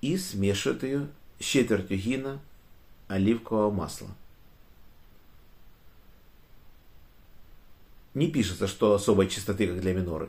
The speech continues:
обычного. Это смесь, которую мы сжигаем. Сначала ее варят, потом пропекают, приламливают,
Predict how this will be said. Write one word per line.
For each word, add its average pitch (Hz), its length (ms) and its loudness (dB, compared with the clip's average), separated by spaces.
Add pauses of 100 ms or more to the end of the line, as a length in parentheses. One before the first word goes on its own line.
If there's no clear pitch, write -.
обычного. 107 640 0 (4000)
Это 156 440 4 (1600)
смесь, 143 340 0
которую 101 340 2
мы 98 120 2
сжигаем. 113 480 2
Сначала 107 400 4
ее 92 100 2
варят, 139 360 4
потом 95 180 -4
пропекают, 135 680 0 (160)
приламливают, 135 800 4